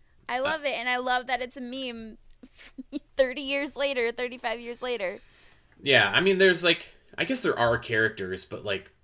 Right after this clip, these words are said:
Speaker 2: I, there's no characters that stick out to me. Like, Error is the one. I guess you could say Impa, because this was her
Speaker 1: Debut?
Speaker 2: Ooh, was it her debut? Was she in the manual of Zelda one?
Speaker 1: Oh, yeah,
Speaker 2: I,
Speaker 1: that's
Speaker 2: I
Speaker 1: right.
Speaker 2: don't remember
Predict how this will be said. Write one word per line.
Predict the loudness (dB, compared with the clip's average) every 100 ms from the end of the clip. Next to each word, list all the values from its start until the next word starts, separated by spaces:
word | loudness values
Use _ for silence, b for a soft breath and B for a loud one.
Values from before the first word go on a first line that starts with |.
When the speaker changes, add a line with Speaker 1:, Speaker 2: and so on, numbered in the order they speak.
| _ _ -18 -14
Speaker 2:
I, | -6
there's | 2 2 4
no | 0
characters | 4 4 4 -2 -4
that | -4
stick | -2 -2 -2
out | -4 -6
to | -8
me. | -6 -4
Like, | -4 2
Error | 4 6 4 2 0
is | -2 -4
the | -4
one. | -4 -2
I | -2
guess | 0 -2
you |
could | -2
say | -2 0
Impa, | 0 -2 -2
because | -4 -4 -4
this | -4
was | -4 -4
her | -2 -2 0 -2 -6 -10 _ _ _ _ _ _ _ _ _ _ -20 -2
Speaker 1:
Debut? | 0 2 2 0
Speaker 2:
Ooh, | -4 -10 -16 -2
was | -2 0
it | 0
her | 0
debut? | 2 2 0 -4 -6
Was | -4 -4
she | -2 -4
in | -2
the |
manual | 0 0 0 -2 -2
of | -4
Zelda | -2 -2 -2
one? | -4 -6 -8 -12 _ _ _ _ -6
Speaker 1:
Oh, | -2 0 0 -2
yeah, | 0 0
Speaker 2:
I, | 0
Speaker 1:
that's | -2 -2
Speaker 2:
I | 0
Speaker 1:
right. |
Speaker 2:
don't | 2 0 -2
remember | -6 -6 -6 -6 -8